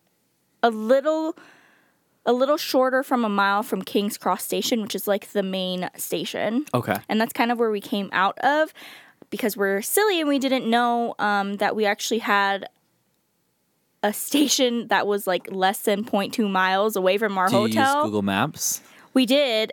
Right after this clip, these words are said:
Speaker 1: and we also used City Mapper. City Mapper was a lifesaver, actually. I had to download it specifically for this trip, um, and it told you where you needed to walk to, what trains you needed to take,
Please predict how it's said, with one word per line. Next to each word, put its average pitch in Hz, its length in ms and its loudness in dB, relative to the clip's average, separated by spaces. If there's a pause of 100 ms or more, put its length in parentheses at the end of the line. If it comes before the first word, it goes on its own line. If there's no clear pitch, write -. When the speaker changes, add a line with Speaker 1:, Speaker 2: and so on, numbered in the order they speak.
Speaker 1:
and 247 120 2
we 254 100 2
also 262 200 2
used 302 220 0
City 254 220 0
Mapper. 240 420 2
City 320 280 0
Mapper 294 540 2
was 226 200 -2
a 208 40 0
lifesaver, 190 720 -2
actually. - 600 -4 (300)
I 254 40 0
had 262 140 4
to 285 60 -2
download 233 360 2
it - 200 -4 (100)
specifically 247 640 0
for 214 200 0
this 214 220 -2
trip, 220 400 0 (420)
um, 190 460 2 (340)
and 214 460 2
it 226 140 4
told 240 400 2
you 285 360 2 (140)
where 214 280 2
you 262 140 0
needed 285 280 0
to 359 100 2
walk 240 420 2
to, 220 440 2 (360)
what 240 320 2
trains 233 400 -2
you 226 60 -2
needed 202 300 -4
to 202 120 -4
take, 196 480 0